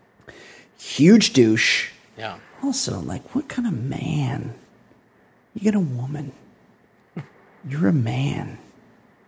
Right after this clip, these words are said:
Speaker 1: You're an adult. You're in a relationship. And you announce that you will not be having sex with the woman who loves you?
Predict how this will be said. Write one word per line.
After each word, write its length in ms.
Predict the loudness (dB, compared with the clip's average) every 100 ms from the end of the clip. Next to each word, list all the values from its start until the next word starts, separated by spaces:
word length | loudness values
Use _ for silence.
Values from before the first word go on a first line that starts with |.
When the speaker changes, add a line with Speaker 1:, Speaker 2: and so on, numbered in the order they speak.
| _ _ _ _ -2
Speaker 1:
You're 120 | 2
an 100 | 2
adult. 680 | 0 -2 -2 -2 -6 -12 -16 -20 -20 _ _ _ _ _ -2
You're 140 | 0
in 60 | 0
a 80 | -2
relationship. 1080 | -6 -8 -6 -4 -4 -4 -4 -4 -4 -6 -12 -20 -20 -20 -20 _ _ _ _ _ _ _ _ _ _ 0
And 200 | 2 2
you 640 | 0 2 4 4 4 -2 -10 -8
announce 1160 | -2 0 0 0 0 -2 -4 -6 -4 -4 -6 -8 -14 -20 -20 -20 -20 _ -20 -20 -20 _ -20 _ _ _ _
that 120 | -10 -10
you 600 | -10 -8 0 4 4 4 -2 -10
will 140 | -6 -4
not 520 | -2 -2 -2 -4 -6
be 120 | -6
having 500 | -6 -6 -4 -2 -4
sex 960 | -6 -8 -6 -4 -4 -6 -4 -4 -6 -12 -20 -14 -4
with 160 | -2
the 80 | -2
woman 540 | -4 -4 0 2 4 6
who 120 | 6
loves 400 | 4 2 2 2
you? 300 | 4 4 2